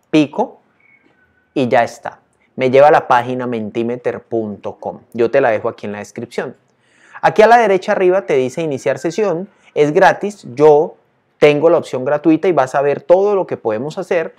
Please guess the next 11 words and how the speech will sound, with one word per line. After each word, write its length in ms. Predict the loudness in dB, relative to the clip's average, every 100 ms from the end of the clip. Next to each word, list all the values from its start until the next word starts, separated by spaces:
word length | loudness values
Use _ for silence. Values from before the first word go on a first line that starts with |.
| _
Si 180 | -4 2
ya 140 | 4 4
la 100 | 2
quieres 240 | -2 -2
comprar, 440 | -6 -2 -4 -4 _
tú 120 | -8
mirarás 440 | -6 -6 -4 -6 -10
si 140 | -14
te 120 | -10
gusta 340 | -10 -12 -8 -8
bastante. 520 | -6 -8 -8 -10